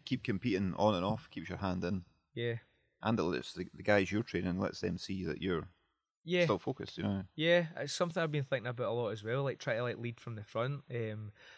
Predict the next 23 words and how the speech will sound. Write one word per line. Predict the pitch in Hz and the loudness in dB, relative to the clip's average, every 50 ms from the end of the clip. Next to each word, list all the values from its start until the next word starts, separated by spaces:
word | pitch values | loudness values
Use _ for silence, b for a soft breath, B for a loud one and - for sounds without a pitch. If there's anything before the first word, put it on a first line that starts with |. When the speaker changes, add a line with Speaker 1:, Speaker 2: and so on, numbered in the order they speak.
| B B | B B
Speaker 2:
I | 131 | -8
stopped | - - - 147 151 - - | -4 0 0 0 0 2 0
M | 165 151 143 | 0 2 2
M | 127 120 | 2 2
A | 120 131 | 0 -2
sparring | 131 - - 143 139 143 143 147 147 | -2 -2 -2 0 2 2 2 2 0
for | 135 - - 123 117 | -2 -2 -2 -2 -2
quite | - - - 123 80 | -2 -4 -4 -4 -4
a | 101 110 | -4 -4
while | 104 107 120 127 139 | -4 -2 -2 -2 2
there, | 139 156 151 147 131 - b b b b b b b b b b b b b b b b b b _ | 2 2 2 2 0 -4 b b b b b b b b b b b b b b b b b b _
because | 135 131 - 143 131 123 117 117 113 117 | -4 -2 2 2 2 2 0 -4 -4 -2
what | 143 143 | 0 0
I | 123 | 2
was | 123 123 - | 0 -2 -2
trying | - 139 117 113 110 | -2 0 0 0 0
to | - 139 143 151 | 2 6 6 6
do | 139 | 6
was | 135 120 120 | 4 2 0
I, | 117 113 - - | -2 -2 -4 -6
I | 107 | -6
was | 127 120 - | -6 -6 -6
trying | - - 139 131 135 135 131 | -4 0 2 2 2 2 0